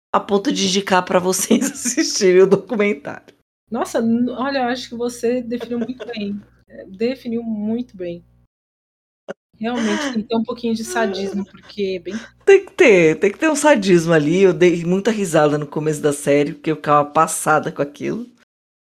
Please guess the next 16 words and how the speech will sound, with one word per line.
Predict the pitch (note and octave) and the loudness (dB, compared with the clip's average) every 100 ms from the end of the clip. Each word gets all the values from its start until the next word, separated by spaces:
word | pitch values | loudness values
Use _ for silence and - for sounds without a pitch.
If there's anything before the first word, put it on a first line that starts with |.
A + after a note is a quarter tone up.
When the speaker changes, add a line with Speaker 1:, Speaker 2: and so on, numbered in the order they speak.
| _ | _
Speaker 2:
Menina, | D#4+ F3 | 0 2
Speaker 1:
Mas | F3 | 6
é | G#3+ | 6
Speaker 2:
eu | |
fui | G#3 | 4
Speaker 1:
isso. | D#3+ C#3 - - | 2 -6 -14 -20
Speaker 2:
assistir, | - - - A3 G3+ - - | -20 -16 -8 -4 -4 -6 -10
eu | G3 | -8
fui | G#3 | -6
assistir | F#3+ - - | -8 -8 -6
no | G3+ G3 | -4 -2
meu | G3 G3 G3+ | -2 -2 -4
intervalo | G3+ G3+ F#3+ G3 | -6 -6 -4 -4
de | G#3 | -4
almoço, | G#3+ G3 D#3+ D3+ - | -6 -6 -8 -8 -12
né? | D#3+ E3 | -14 -16